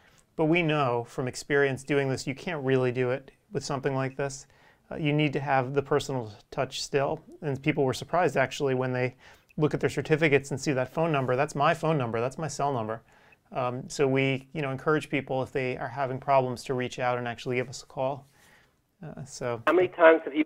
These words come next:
Speaker 2: or I responded to somebody's email within seconds and they were, first of all, we answered their question, and second of all, they were pleased that they can't believe that we're not, um, a big company that just, um, waits till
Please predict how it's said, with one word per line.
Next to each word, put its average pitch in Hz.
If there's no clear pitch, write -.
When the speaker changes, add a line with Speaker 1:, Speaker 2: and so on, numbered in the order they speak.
Speaker 2:
or 151
I 147
responded 139
to -
somebody's 135
email 131
within 120
seconds 131
and 113
they 113
were, 110
first 165
of -
all, 123
we 127
answered -
their 107
question, 147
and 113
second 135
of 110
all, 117
they -
were -
pleased 127
that 120
they 113
can't 127
believe 127
that 110
we're 110
not, 113
um, 107
a 107
big 120
company 120
that 107
just, 110
um, 107
waits 113
till 110